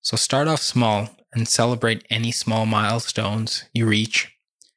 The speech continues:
There will be days when you'll retreat and you'll be bombarded with thoughts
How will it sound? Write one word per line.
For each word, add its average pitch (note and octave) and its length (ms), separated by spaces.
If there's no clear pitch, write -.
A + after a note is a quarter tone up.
There A#2+ 120
will B2 140
be A#2+ 120
days A#2 440
when G#2+ 460
you'll A2+ 760
retreat B2 640
and A2+ 380
you'll A2 200
be A#2 140
bombarded A2 800
with A2+ 240
thoughts - 460